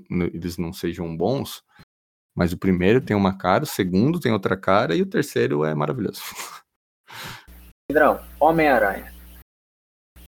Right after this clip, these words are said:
Speaker 2: Funcionou pra você?
Speaker 1: Muitas críticas a,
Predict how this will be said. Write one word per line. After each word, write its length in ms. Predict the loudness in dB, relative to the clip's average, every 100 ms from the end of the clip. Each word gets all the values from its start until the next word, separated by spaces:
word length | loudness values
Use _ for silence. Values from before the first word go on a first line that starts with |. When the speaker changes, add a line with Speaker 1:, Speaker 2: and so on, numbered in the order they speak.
| _ -8
Speaker 2:
Funcionou 520 | -4 -2 2 2 2 -8 -16
pra 120 | -6 -4
você? 420 | -4 2 2 2 -8 -20 -20 _ _ _ _ 2
Speaker 1:
Muitas 300 | 4 4 4
críticas 480 | 0 2 0 2
a, 420 | 2 2 2 0